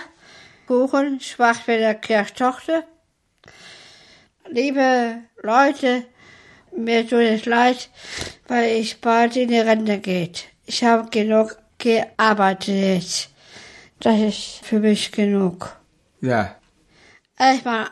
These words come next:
Speaker 1: ausschlafen, Frühstück.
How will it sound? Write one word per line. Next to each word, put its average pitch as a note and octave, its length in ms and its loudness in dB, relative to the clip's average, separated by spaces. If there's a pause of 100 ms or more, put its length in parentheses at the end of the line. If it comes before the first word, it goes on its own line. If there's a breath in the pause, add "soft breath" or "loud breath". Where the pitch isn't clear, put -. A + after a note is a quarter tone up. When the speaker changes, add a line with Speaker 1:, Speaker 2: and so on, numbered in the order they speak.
(140)
Speaker 1:
ausschlafen, G#3+ 1040 0 (300 soft breath)
Frühstück. A#3+ 920 0